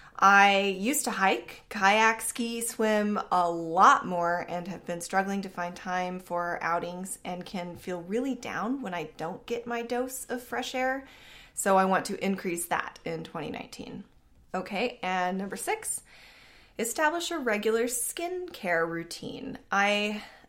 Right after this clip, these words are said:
I have periods where I do really good with the face masks and the moisturizers, and then I have periods of time where I just let it all go. Um, so I would like to get more consistent. Number seven, host a friend brunch.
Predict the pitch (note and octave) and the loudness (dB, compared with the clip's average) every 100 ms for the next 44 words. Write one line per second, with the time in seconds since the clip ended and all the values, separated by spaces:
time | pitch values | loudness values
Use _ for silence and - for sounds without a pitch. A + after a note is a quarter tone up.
0 | - G#3+ - F4 F4 - A3+ A3 C4+ C4 | -8 -6 -2 -4 -4 -4 0 2 0 -2
1 | - F#3+ F3+ G3 F3 E3 F3+ G#3 F#3 F#3+ | -4 -4 -4 -6 -8 -8 -6 -6 -2 -2
2 | G3+ F#3 F#3 - - F#3+ F#3+ - F#3+ F#3 | 0 -4 -10 -14 -8 -8 -6 -2 0 2
3 | F#3+ - - E3 E3+ E3+ F#3 F#3+ - G3 | 0 -6 -6 -8 -8 -6 -6 -6 -4 0
4 | F#3+ F#3 F#3 F3+ F3+ - - - - - | 2 0 -2 -2 -2 -6 -12 -20 -20 -4
5 | F#3+ G#3 G#3 G#3 F#3+ - G3 F#3 F#3 F3 | 4 6 6 6 2 0 0 0 0 -8
6 | - F3 F3 E3+ - E3+ - E3 - - | -4 -6 -2 -2 0 -4 -2 -4 -2 -6
7 | - - - - - E3+ F3 - - - | -10 -18 -8 -4 0 2 2 2 -6 -8
8 | - - - _ - F3 E3+ E3 D#3+ - | -12 -18 -20 _ -2 0 0 -2 -6 0
9 | F#3+ F#3 F#3 F3+ - - G3 - - - | 6 6 6 0 -4 -8 -10 -10 -10 -12
10 | - - - - - - - - - _ | -12 -14 -14 -14 -14 -18 -20 -20 -20 _
11 | _ _ _ _ _ - _ F#3 E3+ F3 | _ _ _ _ _ -20 _ -6 -6 2
12 | F3 F3 G#3+ C#4+ - - - - - D#4+ | 2 4 2 0 -4 -20 -20 -18 -6 -4
13 | D#4+ - - C4+ - G4 D4 E3 - - | -4 -6 -6 -4 -2 -2 0 -2 -4 -10